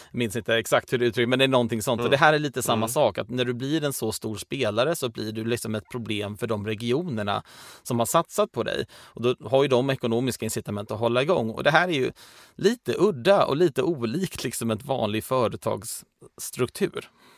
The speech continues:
Speaker 2: Just det. Men, och jag kan ju bara citera lite vad, vad bolagets I R-chef Andreas Pettersson sa när S V D intervjuade honom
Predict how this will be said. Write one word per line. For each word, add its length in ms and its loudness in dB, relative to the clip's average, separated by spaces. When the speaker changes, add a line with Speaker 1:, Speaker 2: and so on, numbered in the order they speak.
Speaker 2:
Just 240 2
det. 120 -2
Men, 240 8
och 140 10
jag 100 8
kan 100 6
ju 60 6
bara 320 12
citera 480 4
lite 240 0
vad, 360 6
vad 480 6
bolagets 640 0
I 180 0
R-chef 680 -2
Andreas 500 0
Pettersson 640 0
sa 420 4
när 320 2
S 340 -4
V 60 0
D 300 2
intervjuade 640 0
honom 520 -2